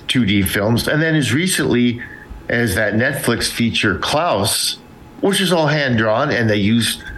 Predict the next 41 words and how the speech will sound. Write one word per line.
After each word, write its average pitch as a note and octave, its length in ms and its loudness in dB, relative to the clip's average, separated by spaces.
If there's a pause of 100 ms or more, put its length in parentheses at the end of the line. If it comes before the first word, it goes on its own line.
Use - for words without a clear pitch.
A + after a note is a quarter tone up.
(540)
a, - 260 0
a G2 40 2
new A#2+ 140 2
technology A2 720 0
to A2 80 2
sort F#2+ 200 0
of E2 80 -4
cast G#2+ 460 -2
shadows G2 580 0
and F#2 120 4
make F#2+ 260 2
the F2 180 0 (180)
figures A#2 360 0
have G2+ 220 0
more G2+ 160 4
dimension. G2+ 440 2
But G2 140 0
it's, - 300 -2 (280)
it's - 140 -2
a A#2+ 60 2
modern C3 420 0
masterpiece G2 680 0
of F#2+ 180 2
two F#2 220 2
D. E2 240 0 (340)
But - 320 -2
y-, - 260 -6
you E3 240 2
know G3+ 80 2
how C#3 140 0
it G2 80 -2
goes. G2 440 0 (380)
Um, F#2+ 440 0 (260)
the C#3+ 80 -2
people G3 400 0
in E3 100 2
charge B2+ 760 2
who G#2+ 120 0
make A2 320 0
the D3 80 2
money, A2 500 2